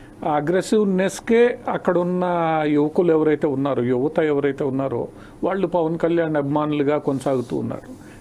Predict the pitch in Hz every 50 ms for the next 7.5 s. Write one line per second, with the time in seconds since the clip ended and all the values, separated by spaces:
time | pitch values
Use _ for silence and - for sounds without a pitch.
0 | - - - 127 123 139 147 165 - 143 135 135 135 139 - 151 147 151 151 147
1 | 135 - 139 131 135 147 151 156 160 160 160 160 160 170 170 160 151 147 156 151
2 | 151 143 147 151 139 - 160 151 151 156 147 147 143 160 151 - - 170 156 160
3 | 180 240 - - - - - - - - - - 190 196 196 196 180 190 180 170
4 | 180 175 165 190 180 175 170 165 165 180 185 175 160 151 147 147 151 156 - 147
5 | 131 131 123 - 131 - - 131 120 107 113 110 - - - - - - - -
6 | - - - - - - - - - - - - - - - - - - 135 135
7 | - 175 165 170 - 208 208 226 220